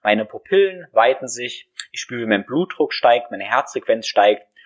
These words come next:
und ich fühle mich einfach aktiviert. Und das kann ich wirklich überall machen. Ich brauche dazu keinen ritualisierten Platz, keine, ja,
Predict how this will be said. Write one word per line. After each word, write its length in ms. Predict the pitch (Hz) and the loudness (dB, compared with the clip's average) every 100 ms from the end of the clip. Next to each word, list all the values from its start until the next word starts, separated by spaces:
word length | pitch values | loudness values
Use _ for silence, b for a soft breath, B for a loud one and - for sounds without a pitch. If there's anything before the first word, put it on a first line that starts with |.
| b | b
und 100 | - | -14
ich 80 | 110 | -10
fühle 160 | - 131 | -8 -6
mich 180 | 117 101 | -6 -6
einfach 420 | 117 113 117 - _ | -4 0 -2 -2 _
aktiviert. 680 | 107 - - 98 101 101 - - _ B B B | -6 -6 -8 -10 -4 -4 -6 -20 _ B B B
Und 300 | - 104 131 | -6 -2 -2
das 180 | 135 - | -2 -4
kann 100 | 175 | -6
ich 120 | - | -6
wirklich 260 | 147 - - | -10 -12 -8
überall 380 | 165 113 92 | 2 2 2
machen. 260 | - - _ _ - | -8 -14 _ _ -20
Ich 120 | - | -12
brauche 160 | - | -8
dazu 280 | - - 131 | -4 -4 -4
keinen 380 | - - 113 135 | -8 -2 0 0
ritualisierten 760 | 120 131 - 110 110 117 - 107 | -4 -4 0 -2 -2 -14 -16 -2
Platz, 540 | 160 208 - - _ - B B B | 0 0 -6 -12 _ -20 B B B
keine, 640 | - 117 117 117 113 107 107 - _ | -2 0 2 6 6 4 0 -10 _
ja, 260 | 127 107 | 0 0